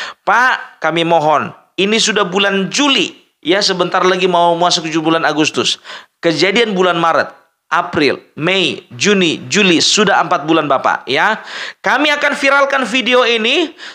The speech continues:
sampai orang tersebut ditangkap. Dan juga kami akan viralkan video ini sama seperti kami memviralkan ketua R T yang melakukan persekusi terhadap orang-orang yang anak-anak muda yang melakukan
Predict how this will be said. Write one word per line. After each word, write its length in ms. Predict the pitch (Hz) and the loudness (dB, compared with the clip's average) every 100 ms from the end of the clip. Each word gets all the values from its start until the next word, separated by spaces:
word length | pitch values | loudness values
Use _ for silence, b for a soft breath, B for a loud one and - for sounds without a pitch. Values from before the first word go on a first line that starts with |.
| B | B
sampai 480 | - 262 285 302 - | 0 0 2 0 4
orang 320 | 262 262 254 262 | 4 4 2 0
tersebut 640 | 254 254 247 302 302 _ 170 160 | 0 0 0 -2 -4 _ -12 -2
ditangkap. 1200 | 277 277 277 - _ - 240 226 170 143 - - b b b 165 | 2 2 0 -4 _ -4 -2 0 0 -2 -4 -20 b b b -2
Dan 160 | 233 | -2
juga 240 | 220 277 277 | 0 0 0
kami 240 | 262 277 262 | 0 0 -2
akan 240 | 254 254 | -2 -2
viralkan 480 | 214 262 262 262 247 | 0 2 2 0 -2
video 320 | 220 233 240 | -2 2 2
ini 320 | 240 285 285 - B - | 2 0 -2 -6 B -2
sama 320 | 269 269 277 | 0 2 2
seperti 400 | 277 262 262 262 | 0 -2 -2 -2
kami 320 | 254 254 254 | 0 0 2
memviralkan 640 | 247 214 233 254 254 254 247 | 0 0 0 2 2 0 0
ketua 320 | 240 240 233 | -2 2 2
R 240 | - 254 | 2 -2
T 240 | 254 233 - | 0 -4 0
yang 160 | 233 233 | 0 2
melakukan 400 | 233 233 226 180 | 0 0 0 0
persekusi 640 | 214 220 226 247 240 - - B B | 0 0 0 0 0 -2 -4 B B
terhadap 560 | 240 240 254 254 277 - | -2 2 2 0 -2 2
orang-orang 800 | 240 240 240 240 269 262 262 - - | 2 2 0 2 2 2 0 -4 -2
yang 240 | 226 226 | 0 0
anak-anak 560 | - 233 233 - 226 196 | 0 0 0 0 -2 -2
muda 240 | 240 240 | 0 0
yang 240 | 180 220 214 | 0 0 2
melakukan 560 | 214 208 220 233 226 | 0 0 0 0 -2